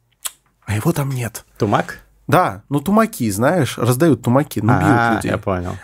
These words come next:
Speaker 1: Вот, и они этого опасаются. А там, там далеко не это. И поэтому люди, действительно воспитанные на байках про то, что очень опасно, значит, вот эти все исследования, накопление данных,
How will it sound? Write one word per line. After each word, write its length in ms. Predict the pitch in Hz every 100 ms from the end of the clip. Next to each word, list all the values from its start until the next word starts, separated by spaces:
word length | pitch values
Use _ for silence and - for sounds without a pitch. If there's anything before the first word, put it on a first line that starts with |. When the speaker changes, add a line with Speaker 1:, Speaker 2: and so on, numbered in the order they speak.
| _
Speaker 1:
Вот, 460 | 123 120 110 110 -
и 80 | 113
они 520 | 120 120 117 143 226
этого 280 | 220 135 98
опасаются. 840 | - 90 104 107 - - - - -
А 140 | 113
там, 380 | - 214 233 190
там 200 | 156 175
далеко 300 | 170 156 160
не 140 | 156
это. 220 | 110 -
И 120 | - 107
поэтому 480 | 156 208 226 202
люди, 340 | 180 240 208 175
действительно 540 | 123 - 208 165 120 - - _
воспитанные 680 | 117 143 - 185 156 131 117
на 140 | 123
байках 520 | 127 151 135 - 101
про 220 | - 117 113
то, 200 | 135 120
что 260 | - 113
очень 280 | 113 - 123
опасно, 680 | 117 - 147 143 139 - 117
значит, 260 | 110 113 -
вот 100 | 110
эти 160 | 107 117
все 240 | - 120
исследования, 600 | 113 - 131 131 120 110
накопление 580 | 110 120 110 156 131 95
данных, 800 | 95 113 123 117 113 107 101